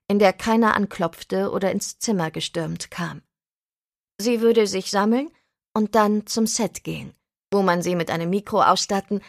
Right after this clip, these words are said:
und ein letztes Mal pudern würde, ehe es losging. Beim Einatmen zählte sie bis vier,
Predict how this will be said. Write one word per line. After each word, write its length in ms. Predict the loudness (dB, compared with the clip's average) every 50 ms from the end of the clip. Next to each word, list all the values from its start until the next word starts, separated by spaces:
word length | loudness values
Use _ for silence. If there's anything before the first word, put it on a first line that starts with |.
| -16 _ _ _ _
und 280 | -4 -4 -4 -4 -4 -4
ein 100 | 0 2
letztes 420 | 2 2 2 0 -4 -6 -6 -2
Mal 200 | 0 0 0 0
pudern 420 | -2 -4 -6 -4 -2 -2 -2 -2 -4
würde, 400 | -4 -6 -4 -4 -4 -6 -6 -4
ehe 280 | -4 -4 -4 -4 -6 -6
es 200 | -6 -6 -4 -4
losging. 440 | -4 -6 -6 -6 -8 -10 -12 -12 -14 _ _ _ _ _ _ _ _ _ _ _ _ _ _ _ _ _ 2
Beim 240 | 4 4 4 4
Einatmen 880 | 4 2 2 2 0 0 0 2 2 2 2 0 0 -2 -2 -2 -2 -4
zählte 400 | -4 0 2 2 2 2 0 -2
sie 180 | 0 0 -2 -2
bis 260 | -2 -2 -2 -2 -4
vier, 420 | -6 -4 -2 0 0 0 -2 -2